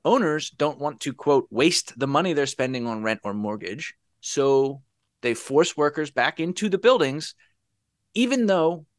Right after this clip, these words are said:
every single study we see shows that working on, on site means less work and more satis-, or more dissatisfaction.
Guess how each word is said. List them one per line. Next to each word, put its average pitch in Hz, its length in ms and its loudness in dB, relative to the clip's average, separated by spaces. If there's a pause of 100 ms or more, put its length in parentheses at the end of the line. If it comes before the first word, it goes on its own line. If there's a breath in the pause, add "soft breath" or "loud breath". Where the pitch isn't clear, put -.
(200)
every 175 260 0
single 202 280 -4
study 185 280 0
we 190 100 -6
see 214 220 -6
shows 170 420 0
that 110 140 -4
working 127 300 -4
on, 180 200 -4 (160)
on 190 220 -2
site - 500 -2
means 139 360 -4
less 151 260 -2
work 170 320 0
and 107 140 -8
more 123 200 -2
satis-, 127 460 -2
or 156 220 2
more 156 280 0
dissatisfaction. 117 960 -4